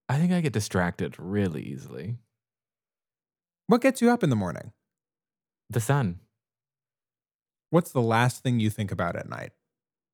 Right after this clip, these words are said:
Speaker 1: Breathing.
Speaker 2: What are you most proud of?
Speaker 1: Being a part of my family.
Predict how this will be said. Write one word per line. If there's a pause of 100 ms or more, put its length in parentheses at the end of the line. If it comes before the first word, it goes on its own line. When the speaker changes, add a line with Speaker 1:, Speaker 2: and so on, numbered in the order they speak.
(120)
Speaker 1:
Breathing. (760)
Speaker 2:
What
are
you
most
proud
of? (520)
Speaker 1:
Being
a
part
of
my
family.